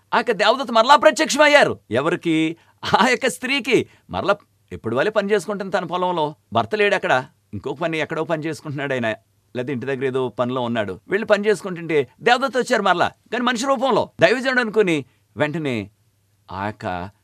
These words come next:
"అయ్యా మీరు ఇక్కడే ఉండండి, నా భర్త గారిని తీసుకొస్తానన్నారు." సరే అన్నారు. వెళ్ళి వెంటనే తీసుకొచ్చింది. తీసుకొస్తే ఆయన వెంటనే వచ్చేసి ఆ యొక్క దేవదూత ఈ విషయాలన్నీ చెప్పారు. ఈ విషయాన్ని న్యాయాధిపతులు పదమూడు అధ్యాయం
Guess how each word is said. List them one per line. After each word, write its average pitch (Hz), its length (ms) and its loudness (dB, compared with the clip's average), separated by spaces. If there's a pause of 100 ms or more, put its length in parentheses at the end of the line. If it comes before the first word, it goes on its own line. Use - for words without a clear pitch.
(380)
"అయ్యా 98 180 -6
మీరు 101 180 -6
ఇక్కడే 135 220 -8
ఉండండి, 107 300 -6
నా 104 80 -6
భర్త 92 200 -8 (120)
గారిని 127 140 -6
తీసుకొస్తానన్నారు." 92 800 -12
సరే 196 200 4
అన్నారు. 123 320 -2 (600)
వెళ్ళి 220 360 2 (160)
వెంటనే 220 320 -2
తీసుకొచ్చింది. 254 640 -2 (540)
తీసుకొస్తే 233 280 -4
ఆయన 220 120 0
వెంటనే 214 220 0
వచ్చేసి 175 580 0 (680)
ఆ 110 120 0
యొక్క 98 400 -2 (340)
దేవదూత 117 460 -4 (460)
ఈ 202 100 -6
విషయాలన్నీ 190 680 -4
చెప్పారు. 226 480 2 (340)
ఈ 170 60 0
విషయాన్ని 190 500 -2 (420)
న్యాయాధిపతులు 180 640 0
పదమూడు 185 360 2
అధ్యాయం 156 320 2